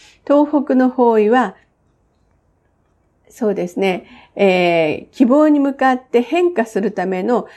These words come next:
早く結果出す方向、方法が湧いてくる方位となります。それでは最後になりました。お知らせがございます。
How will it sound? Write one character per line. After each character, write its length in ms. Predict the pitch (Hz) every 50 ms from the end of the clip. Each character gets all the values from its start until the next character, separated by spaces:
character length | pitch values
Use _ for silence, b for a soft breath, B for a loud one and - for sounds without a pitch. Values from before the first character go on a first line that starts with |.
| B B B B
早 320 | - - 247 247 302 392 302
く 140 | - 269
結 220 | - 247 233 220 226
果 140 | - 220 208
出 140 | 208 220
す 120 | 247 - 185
方 300 | - 196 185 185 185 175
向、 220 | 180 - - - -
方 320 | 185 - - 185 190 196
法 320 | 190 - 190 185 185 185
が 220 | 190 262 214 - 269 B B B B B
湧 180 | - 196 180 214
い 60 | 277 339
て 120 | 349 339
く 100 | - 370
る 120 | 320 294
方 240 | - - 185 175 170
位 80 | 165 -
と 200 | - 262 262 - -
な 100 | 165 156
り 140 | 156 151
ま 180 | 151 147 147 151
す。 320 | - - - - _ _ _ _ _ _ B B B B B B B _
そ 100 | - 269
れ 120 | 311 339
で 120 | 403 381
は 140 | 381 330 320
最 260 | 320 311 294 285 285
後 120 | 269 247 233
に 120 | 220 214
な 120 | 208 208 202
り 120 | 202 220
ま 140 | 233 233 254
し 160 | 262 - -
た。 260 | - 269 247 - - -
お 80 | 190 220
知 120 | 214 -
ら 120 | - 285
せ 160 | 294 - 311 277
が 140 | 269 269
ご 120 | 254 226 220
ざ 180 | 214 226 214
い 60 | 202 202
ま 140 | 202 214
す。 260 | 226 - 175 - -